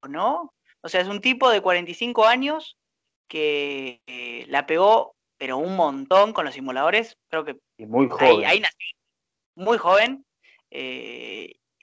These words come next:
Speaker 1: con un trabajo excepcional. Muy pocas veces he visto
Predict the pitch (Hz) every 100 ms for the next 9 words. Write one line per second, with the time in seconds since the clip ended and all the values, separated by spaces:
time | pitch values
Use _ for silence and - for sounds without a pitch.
0 | - 151 160 156 180 180 180 190 196 147
1 | 135 202 196 151 135 165 220 254 _ _
2 | _ _ 147 151 190 190 202 165 175 170
3 | 170 - 160 143